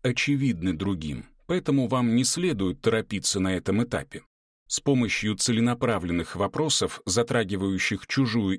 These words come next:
идентичность, вы позволяете собеседнику объяснить путь его рассуждений о морали. Каждый вопрос может действовать как микробритва.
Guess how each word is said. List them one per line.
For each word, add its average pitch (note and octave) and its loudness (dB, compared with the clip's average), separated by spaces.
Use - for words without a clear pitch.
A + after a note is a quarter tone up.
идентичность, G#2 0
вы B2 0
позволяете B2+ 0
собеседнику A#2 0
объяснить A#2 0
путь D3 0
его G#2+ 2
рассуждений G#2+ 0
о A2+ 0
морали. G#2 -2
Каждый E2+ 0
вопрос F2+ 0
может G#2 0
действовать A#2+ 0
как - -2
микробритва. A#2+ 0